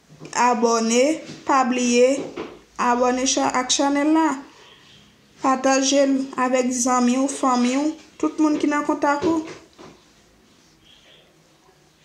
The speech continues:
Ok. Maten, pandan m tap li kòmantè m yo, mwen te wè yon dam, bat gen pwojè pou m te fè videyo a, men m te wè yon dam ki te ekri m, li di m li twò gwo, li ta renmen kase. Jis fè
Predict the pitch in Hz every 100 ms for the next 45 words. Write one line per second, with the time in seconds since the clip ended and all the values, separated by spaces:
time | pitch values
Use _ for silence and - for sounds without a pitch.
0 | _ _ - - 240 240 240 254 277 311
1 | - - _ _ - 262 262 302 277 285
2 | 285 285 277 277 269 254 247 254 240 247
3 | 254 226 220 240 262 277 240 240 240 262
4 | 254 247 240 233 233 226 214 254 285 302
5 | 311 285 247 226 254 247 269 262 240 240
6 | 240 247 233 226 214 226 233 240 247 233
7 | 233 233 233 226 226 240 247 233 240 220
8 | 220 240 240 214 226 220 214 277 311 277
9 | 247 240 240 240 226 220 220 214 214 214
10 | 269 285 302 - - - - _ _ 233
11 | 233 277 285 - 254